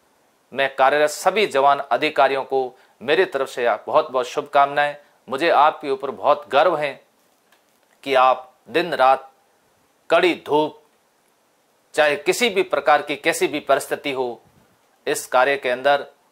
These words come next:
मानव सेवा और आम जन में विश्वास के लिए आप डटे रहते हो। आपके द्वारा इसी तरह से ये कार्य जारी रहे। हमारी तरफ से आपको बहुत-बहुत शुभकामनाएं। हम जनता को यही उम्मीद है कि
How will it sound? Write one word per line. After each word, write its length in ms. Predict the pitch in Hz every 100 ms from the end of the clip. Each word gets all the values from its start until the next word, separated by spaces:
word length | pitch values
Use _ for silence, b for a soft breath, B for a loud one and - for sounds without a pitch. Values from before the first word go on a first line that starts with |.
| 113
मानव 380 | 143 175 196 170
सेवा 480 | 135 127 127 117 _ _ _ _ _ _ _ _ -
और 420 | 131 110 98 - _ _ _ -
आम 260 | 180 214 170
जन 160 | 143
में 180 | 147 135
विश्वास 400 | 110 - 143 139
के 120 | 135
लिए 160 | 120 120
आप 180 | 117 -
डटे 240 | 143 151
रहते 260 | 139 131 139
हो। 260 | 135 135 _ _ _ _ _
आपके 440 | 123 139 - - 139
द्वारा 440 | 127 131 143 - 160
इसी 200 | - 226
तरह 200 | 139 135
से 420 | - 123 104 _ 113
ये 120 | 120
कार्य 360 | - 123 123
जारी 300 | 107 117 147
रहे। 300 | 156 156 156 - b b b -
हमारी 240 | 120 135
तरफ 240 | 139 127
से 140 | - 120
आपको 580 | 110 - _ _ - 104
बहुत-बहुत 420 | 123 - 220 117
शुभकामनाएं। 720 | - 160 - 156 165 160 151 - _ _ _ -
हम 260 | - 175 139
जनता 360 | 131 135 143
को 140 | 139 131
यही 220 | 120 170
उम्मीद 300 | 143 143 135
है 200 | 139 143 143 _ _ _ -
कि 320 | 131 117